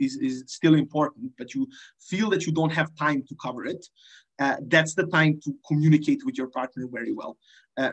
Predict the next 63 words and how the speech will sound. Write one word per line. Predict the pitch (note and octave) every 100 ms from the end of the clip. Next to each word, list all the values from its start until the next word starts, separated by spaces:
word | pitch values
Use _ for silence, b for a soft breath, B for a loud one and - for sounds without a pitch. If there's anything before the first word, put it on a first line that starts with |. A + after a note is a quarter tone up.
| C#3+
and | D3+ D3+
be | D3
like, | D3 C#3 -
"Okay, | - C3+ - - C3+
uh, | C3 B2+ - _ -
see, | - F#3
they | E3+ -
have | D#3 C#3
this | D3 -
point, | D#3 D3 C#3+
uh, | C3+ C3 -
I'm | C#3+ C3+ C3+
not | C#3+ D3
gonna | C#3+
be | C3+
able | C3+ C3
to | - -
cover | B2
it." | A2+ C#3
And | C#3+
you | D3+
need | F3 D#3+
to |
be | E3+ G3 D#3+ B B
very, | C3+ F3+ F3+
first | E3+ E3+ F#3+
of |
all, | F#3 C#3+
honest | D#3+ E3+ -
with | E3
yourself | C#3+ - F3 G3
and | D#3
honest | D#3 D#3+ D#3+
with | D#3+
your | C3+
partner | - D3+ D#3 C3+ C#3 b b
so | -
they | C#3
don't, | C#3 D3 D3
they | D#3+ D#3
know | D3 D3+
in | C#3
advance | C3+ C3 C3+ B2+ -
or |
something | - - - B2+
like | A#2+
this. | - B
And | B D3
it | E3+
has | A3
to | - F3
deal | F3+ G3
with | F3
now | D#3+ D#3+ -
time | D#3 D3
and | C3+
management, | C#3 C#3+ B2+ A2 -
right? | C3 C3
And, | C3+ C#3
uh, | D3 D3
realizing | D3 D#3+ F#3+ F3+ D#3+ D#3 B2+
what's | C#3+ C#3+ - D3
your, | C#3 C#3